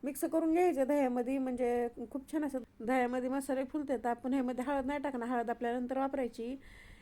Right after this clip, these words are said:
हे अडीचशे ग्राम भेंडी घेतलेली, ह्याला दोन ते तीन पाण्यात स्वच्छ धुवून घ्यायचं आणि पुसून घ्यायचं, पाणी अजिबात ठेवायचं नाही भेंडीवरती. आणि असे तुकडे करून घ्यायचे, मधनं असं चिर देऊन, अ, तुकडे करून घ्यायचे. मधनं चिर दिली म्हणजे किडकी असली तर आपल्याला समजून जाते.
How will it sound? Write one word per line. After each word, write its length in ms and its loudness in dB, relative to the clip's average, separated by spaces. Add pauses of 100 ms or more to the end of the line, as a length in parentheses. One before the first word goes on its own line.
(100)
हे 180 2
अडीचशे 340 2
ग्राम 220 0
भेंडी 240 4
घेतलेली, 360 2
ह्याला 160 4
दोन 160 2
ते 100 -4
तीन 160 -4
पाण्यात 280 -2
स्वच्छ 260 -4
धुवून 260 2
घ्यायचं 240 0
आणि 80 -2
पुसून 320 0
घ्यायचं, 280 2
पाणी 280 -2
अजिबात 240 -2
ठेवायचं 380 0
नाही 120 -4
भेंडीवरती. 640 -2 (720)
आणि 180 0
असे 240 2
तुकडे 300 2
करून 280 2
घ्यायचे, 480 4 (500)
मधनं 300 0
असं 120 2
चिर 240 0
देऊन, 400 0
अ, 380 -2
तुकडे 220 0
करून 260 0
घ्यायचे. 320 2
मधनं 300 -2
चिर 180 -4
दिली 200 -4
म्हणजे 220 -4
किडकी 300 -2
असली 300 -2
तर 80 -4
आपल्याला 480 -2
समजून 240 -2
जाते. 360 -4